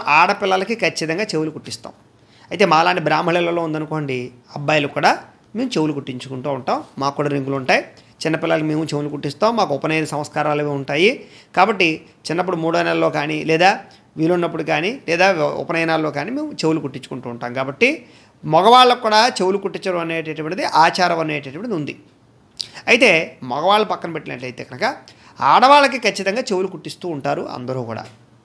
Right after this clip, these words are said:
అయితే చిన్నప్పుడే చెవులు కుట్టించడం అనేటటువంటిది చాలా మంచిది, ఎందుకంటే వాళ్ళకి ఆ సమయంలో నొప్పి తెలియదు, ఆ, దొ-, దెబ్బ కూడా తొందరగా తగ్గిపోతుంది. దానివల్ల ఏమిటి అంటే కనుక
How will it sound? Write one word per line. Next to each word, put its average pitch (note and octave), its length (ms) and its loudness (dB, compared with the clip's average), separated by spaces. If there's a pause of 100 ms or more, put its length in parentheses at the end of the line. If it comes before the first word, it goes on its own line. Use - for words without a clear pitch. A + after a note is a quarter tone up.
(300)
అయితే A#3 180 6 (180)
చిన్నప్పుడే A#3 420 2
చెవులు G3+ 260 4
కుట్టించడం F3+ 380 -4
అనేటటువంటిది E3 640 -4 (400)
చాలా D#3 200 6 (340)
మంచిది, D3+ 320 -2
ఎందుకంటే F#3+ 280 0
వాళ్ళకి F3+ 220 2
ఆ D#3 140 0
సమయంలో E3 340 -4
నొప్పి D3+ 180 -4
తెలియదు, F3+ 380 0 (400)
ఆ, C#3 60 -2 (280)
దొ-, C#3+ 220 0
దెబ్బ D3+ 160 0
కూడా F3+ 260 0
తొందరగా E3 360 -2
తగ్గిపోతుంది. E3 580 0 (420)
దానివల్ల F3+ 340 6
ఏమిటి G3 240 4
అంటే F3+ 160 2
కనుక F#3 200 -4